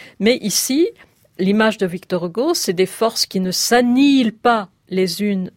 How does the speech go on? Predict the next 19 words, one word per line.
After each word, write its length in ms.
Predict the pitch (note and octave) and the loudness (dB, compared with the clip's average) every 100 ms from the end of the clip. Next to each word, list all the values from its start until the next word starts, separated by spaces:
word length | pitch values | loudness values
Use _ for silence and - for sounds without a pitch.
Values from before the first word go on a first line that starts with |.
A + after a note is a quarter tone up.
| - | -6
euh, 320 | D#3+ E3 D#3+ | -4 -4 -6
les 260 | E3+ E3 G3+ | -6 -2 0
autres, 360 | D4+ G4 - - - - | 0 -2 -8 -20 -16 -2
mais 100 | F#3+ | 0
dont 160 | G3 | 2
chacune 640 | F#3+ - D4 D4 D4 C4+ F3+ | 0 0 0 0 -2 -2 -2
grandit 520 | F#3 A3+ A#3+ A#3 A#3+ | 0 0 0 -2 -6
grâce 500 | D#3 G3+ C4 D4+ - | -4 0 0 0 -4
à 80 | G#3 | -4
l'autre, 560 | G3 C#4+ G#4+ - - _ - - - - | -4 -4 -6 -8 -20 _ -20 -20 -6 -2
euh, 420 | E3+ D#3+ C3 - - | 0 0 -2 -6 -2
et 300 | F3+ F3 D#3 | 0 2 2
en 120 | D#3+ | 2
écoutant 460 | F#3+ A#3 B3+ B3 B3 | 0 0 -6 -2 0
les 300 | A3 F#3+ - | 0 0 -4
autres. 320 | D3+ - - - _ _ | -6 -10 -18 -20 _ _
Et 60 | D#3 | -6
donc, 460 | D#3 A#3 A#3+ - | -2 -2 -6 -6
euh, 260 | D#3 D#3+ | -4 -2